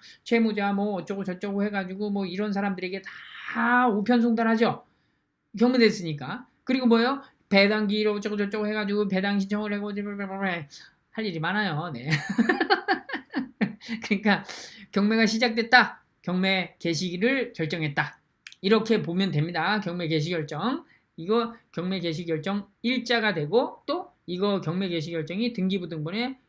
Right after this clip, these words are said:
올라간다. 이런 내용 정도 딱 알고 계시면 됩니다. 자,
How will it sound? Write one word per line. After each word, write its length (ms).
올라간다. 560
이런 300
내용 220
정도 460
딱 280
알고 280
계시면 360
됩니다. 720
자, 300